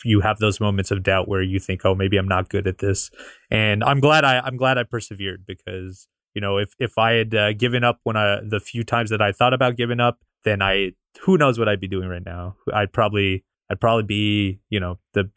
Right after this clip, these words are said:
doing web design again, which is not what I wanna go back to. Um, so yeah, I'm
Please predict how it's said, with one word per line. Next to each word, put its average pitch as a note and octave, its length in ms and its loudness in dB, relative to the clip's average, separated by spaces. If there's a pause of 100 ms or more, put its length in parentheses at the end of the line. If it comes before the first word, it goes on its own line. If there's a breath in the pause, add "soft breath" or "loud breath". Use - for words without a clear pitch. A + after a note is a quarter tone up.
(100)
doing A2+ 260 2
web G#2+ 200 2
design F#2+ 380 -2
again, F2+ 280 -4
which F#2 260 -4
is F#2+ 160 -2
not G2 180 -2
what F#2+ 100 -2
I F2+ 40 0
wanna F2+ 200 0
go F2+ 120 2
back E2+ 280 -2
to. F2 280 -6 (440 soft breath)
Um, F2+ 360 -2
so G2 500 2 (260)
yeah, - 220 2
I'm B2 140 -2